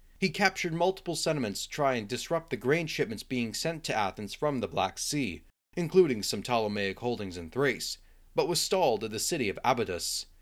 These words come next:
Here he was locked up in a protracted siege, its defenders fighting tooth and nail to try and resist the Macedonian barrage.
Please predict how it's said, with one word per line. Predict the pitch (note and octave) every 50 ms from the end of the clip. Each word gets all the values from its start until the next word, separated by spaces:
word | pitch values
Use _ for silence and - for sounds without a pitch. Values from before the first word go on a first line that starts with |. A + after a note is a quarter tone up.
| - - - - -
Here | - C3+ D3+ F3 E3
he | D#3 E3+
was | E3 D#3 C#3+ A#2
locked | B2 C3+ C3+ C#3 C#3 - -
up | D3 C#3+ -
in | C3 A#2
a | A2+
protracted | - - - - D3 C#3 C3+ C3 - B2+ G2+
siege, | - - - B2 A2 F#2+ F2 E2 D#2+ - - - - _ _ _ _ -
its | C3+ - -
defenders | - C3 - D#3 D3+ D#3 C#3+ C3+ -
fighting | - - C#3+ C#3 C3+ C#3 C3 B2
tooth | B2 - - G#3 G#3 G3 -
and | F3+ E3 D3+
nail | D3 C3+ B2 G#2+ F#2 F2+
to | - G2
try | - - B2+ A#2 A#2
and | A2 G#2+ G#2
resist | G2+ G2 - D#3 D#3+ B2 - -
the | - G2+
Macedonian | G#2+ A2+ A2 G#2+ - A2+ G#2 G2 A2 G#2+ G#2 G2+ G2 F#2 F2 E2
barrage. | F#2 F2 F2+ G2 G#2 G#2 F2+ E2 D#2 D#2+ D#2 - -